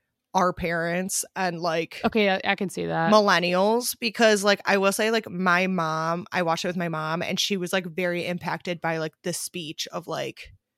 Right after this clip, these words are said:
Speaker 1: "We have to do this, but can't," like, you know, "You have to be strong, but not bossy," and stuff, which is something, like, our generation has heard and heard and heard.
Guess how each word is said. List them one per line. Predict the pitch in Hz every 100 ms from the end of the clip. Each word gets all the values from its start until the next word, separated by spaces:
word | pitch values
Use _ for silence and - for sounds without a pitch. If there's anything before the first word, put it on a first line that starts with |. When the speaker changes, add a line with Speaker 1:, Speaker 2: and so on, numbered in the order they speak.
| _ _ _ _ _ _ _ _ _ _ _ -
Speaker 1:
"We | 214
have | 214
to | 214
do | 220
this, | 208 202 -
but | 196
can't," | - 196 -
like, | 190 170 - - _ -
you | 208
know, | 202
"You | 196
have | 190
to |
be | 208 208 202 196 185 -
strong, | - 202 190
but | 190
not | 175 175
bossy," | 180 180 - 170
and | 170
stuff, | 180 170
which | 190 190
is | 180
something, | 208 208 185
like, | 170 - - - -
our | 180 196 233
generation | 214 180 165 165 165
has | 165 165
heard | - 190 185 175
and | 156
heard | 170 165
and | 160 165
heard. | 156 160 196 269